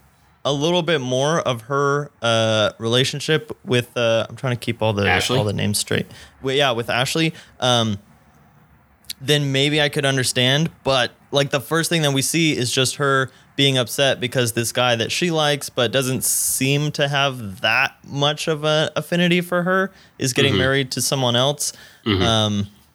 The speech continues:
Speaker 1: and then it just keeps going from there. Like, she just never lets go of this guy.
Speaker 2: Yeah, yeah, yeah. In, like, this really illogical way, too.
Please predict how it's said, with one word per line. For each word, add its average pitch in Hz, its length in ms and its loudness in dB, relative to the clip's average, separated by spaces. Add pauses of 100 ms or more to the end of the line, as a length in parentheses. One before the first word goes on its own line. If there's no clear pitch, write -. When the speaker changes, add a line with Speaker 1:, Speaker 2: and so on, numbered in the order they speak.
(680)
Speaker 1:
and 135 160 0
then 143 140 2
it 139 120 0
just 139 200 -2
keeps 127 460 0
going 123 420 2
from 110 240 -4
there. 113 220 2
Like, 107 160 -2
she - 140 -2
just 127 220 0
never 110 680 0
lets 110 260 0
go 113 300 0
of 101 140 -4
this 101 200 -4
guy. 104 520 0 (1080)
Speaker 2:
Yeah, 107 320 0 (340)
yeah, 90 280 0 (160)
yeah. 92 220 0
In, 107 120 2
like, 107 140 0
this 110 200 -2
really 127 300 0
illogical 98 680 0
way, 92 260 0
too. 113 420 0